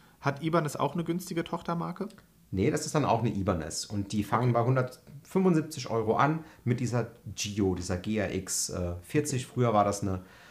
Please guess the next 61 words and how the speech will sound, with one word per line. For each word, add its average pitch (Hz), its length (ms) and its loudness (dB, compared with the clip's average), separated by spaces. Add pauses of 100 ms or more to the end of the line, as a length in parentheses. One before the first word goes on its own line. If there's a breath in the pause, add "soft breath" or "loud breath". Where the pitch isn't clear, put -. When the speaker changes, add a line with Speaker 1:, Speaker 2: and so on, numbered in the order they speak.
(220 loud breath)
Speaker 2:
eine 101 160 0
G 107 220 -2
R 95 140 0
G 110 400 0
hundertvierzig. 104 1120 -6 (180 soft breath)
Da 113 100 -2
gibt's 127 180 -2
auch - 120 -2
von 110 120 0
mir 107 120 2
ein 98 60 0
Video 107 220 2
auf 104 60 0
meinem 98 140 0
YouTube-Channel, 107 540 -2
wo 101 80 0
ich 92 60 -2
damit 98 220 -2
so 104 60 -6
ein 95 60 -2
Instrumental 101 580 -2
spiele, 107 360 -2 (120)
zum 104 160 -6
Beispiel. 95 480 -2 (920)
Speaker 1:
Mhm. 123 220 -2 (160)
Speaker 2:
Das 104 140 0
ist 123 100 2
so 127 120 6
die 120 160 2
Einst-, 113 420 2
der 107 180 2
Einstieg 110 400 -2
von 107 160 -2
Ibanez. 90 680 -4 (240 loud breath)
Und 120 100 2
von 123 120 4
denen 131 160 6
gibt's 147 160 0
zum 131 80 -2
Beispiel 117 200 0
auch - 120 -2
Kindergitarren, 185 720 2
die 131 60 0
so 117 80 -2
ein 110 40 -4
bisschen 107 180 -8
kürzer 185 320 0
sind. 139 440 -2
Die 107 80 -2
heißen 107 320 0
Mikro. 165 640 2
Speaker 1:
Mhm. - 100 -16
Speaker 2:
Die 120 80 -4
sind 120 180 -2
dann, 117 100 -2
glaub 107 180 -4
ich, - 100 -8
auch - 280 -4
im 101 160 -4
selben 92 300 -2
Preisbereich. - 800 -8